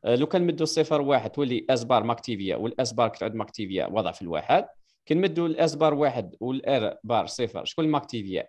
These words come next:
اير بار، معناتها مسح القلاب. واخر حاجه واحد واحد باش يكونوا ديزاكتيفين. من بعد واش قلنا؟ هذه ذاكره باولويه التشغيل. صاي. على باولويه التشغيل يا امين.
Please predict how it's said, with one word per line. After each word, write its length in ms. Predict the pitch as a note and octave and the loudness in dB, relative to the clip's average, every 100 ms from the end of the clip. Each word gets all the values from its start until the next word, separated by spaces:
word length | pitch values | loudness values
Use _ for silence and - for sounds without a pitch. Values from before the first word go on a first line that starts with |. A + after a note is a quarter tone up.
| - | 0
اير 180 | G#2 F#2 | 0 0
بار، 400 | G2 B2 F#3 - _ _ - | 4 4 2 -6 _ _ -6
معناتها 380 | A#2 A#2+ A2+ | -2 0 0
مسح 320 | A2 A#2+ - G#2+ | 0 -2 -4 -6
القلاب. 840 | G2 F2 D#2 G2+ F2+ B2 G#3+ - - - | -6 -6 -4 -4 2 2 2 -4 -20 -12
واخر 320 | - G3 G#3 F3 | 2 2 4 2
حاجه 260 | F3 E3 | 0 2
واحد 280 | D#3 D3 C3+ | 2 2 0
واحد 260 | B2+ A#2+ A3 | -4 -2 -4
باش 180 | - | -4
يكونوا 400 | D#3+ D#3+ E3+ D#4+ | -4 -2 -2 0
ديزاكتيفين. 580 | C4+ E3+ C#3+ - F#2+ - _ _ _ _ - | 0 2 2 0 -14 -16 _ _ _ _ 0
من 60 | |
بعد 160 | F#3+ C4 | 2 4
واش 140 | B3 | 2
قلنا؟ 260 | G#3 G#3+ G3+ | 2 4 4
هذه 120 | F#3 | 4
ذاكره 340 | F3 F#3 G#3 A3 | 2 2 2 2
باولويه 680 | A3 F3 F3 F#3 A#3 F#4 - | 2 2 2 2 0 -4 -6
التشغيل. 480 | - D#3 - D#2 A#1+ | -4 -4 -4 -10 -10
صاي. 560 | - E3+ A3+ G2+ - _ _ _ - | 4 6 6 4 -2 _ _ _ 2
على 160 | G#3+ | 4
باولويه 300 | B3+ A3+ G#3 | 6 6 6
التشغيل 420 | F#3+ E3 D#3 D3 C#3+ | 4 0 -2 2 4
يا 320 | C3 - A#2+ | 4 2 0
امين. 400 | C3 C4+ - | 0 -2 -6